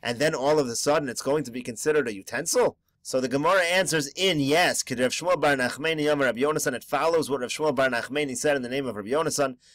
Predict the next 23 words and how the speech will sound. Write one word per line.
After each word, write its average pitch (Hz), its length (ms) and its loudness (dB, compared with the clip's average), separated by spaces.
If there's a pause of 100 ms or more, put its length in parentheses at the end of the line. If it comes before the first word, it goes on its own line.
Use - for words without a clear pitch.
(180)
The 117 80 -4
Amar 180 160 2
Rav 156 100 2
Shmuel 156 140 0
bar 143 100 2
Nachmani 135 420 0
Amar 139 140 0
Rav 120 80 0
Yonasan, 135 400 -2
'cause 113 140 -6
Rav 113 100 -8
Shmuel 143 180 -2
bar 127 140 0
Nachmani 120 380 -4
said 127 160 0
in 120 60 -6
the 117 40 -8
name 127 160 -4
of 113 120 -6
Rav 98 120 -6
Yo-, 123 240 -2 (140)
Rav 110 160 -6
Yonasan, 131 460 -2